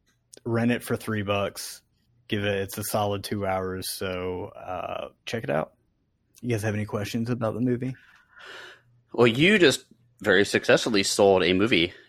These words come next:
Speaker 2: to me that involved a drunken Robert Pattinson arguing with a seagull.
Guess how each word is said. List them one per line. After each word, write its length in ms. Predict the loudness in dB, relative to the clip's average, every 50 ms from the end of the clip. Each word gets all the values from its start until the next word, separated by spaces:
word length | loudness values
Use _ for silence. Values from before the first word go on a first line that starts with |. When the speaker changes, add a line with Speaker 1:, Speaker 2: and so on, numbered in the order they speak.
| _ -20 -20 -20 _ _ _ _ _ _ _ _
Speaker 2:
to 100 | -8 -4
me 220 | -2 0 2 2 2
that 260 | 2 0 -2 -2 -2
involved 420 | -2 0 2 4 4 4 4 4
a 80 | 0 -2
drunken 360 | 0 2 2 2 2 2 2 2
Robert 320 | 2 4 2 2 2 2
Pattinson 380 | 2 2 2 0 0 -2 0 2
arguing 400 | 4 4 4 4 4 4 4 4
with 100 | 2 0 -2
a 20 |
seagull. 460 | -2 0 0 2 2 2 0 0 -4